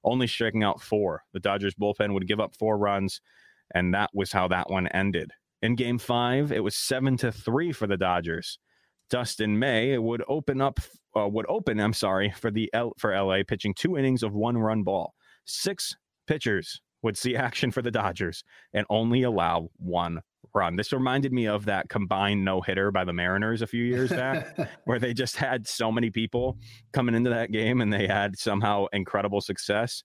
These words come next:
Speaker 2: Mm.
Speaker 1: Betts, Seager, and Smith would drive in a combined seven runs, helping their team take the game four win. And in game six,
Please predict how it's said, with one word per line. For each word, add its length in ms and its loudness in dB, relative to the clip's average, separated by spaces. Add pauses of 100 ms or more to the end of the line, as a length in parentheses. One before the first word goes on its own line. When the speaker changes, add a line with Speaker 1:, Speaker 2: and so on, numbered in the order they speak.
(160)
Speaker 2:
Mm. 220 0
Speaker 1:
Betts, 240 -2
Seager, 360 0
and 200 2
Smith 340 0
would 160 -2
drive 300 0
in 100 2
a 40 0
combined 480 0
seven 360 -2
runs, 440 0 (300)
helping 520 -2
their 200 0
team 360 -2
take 240 -4
the 80 -6
game 300 -4
four 300 -6
win. 300 0 (420)
And 120 2
in 120 4
game 260 2
six, 480 -2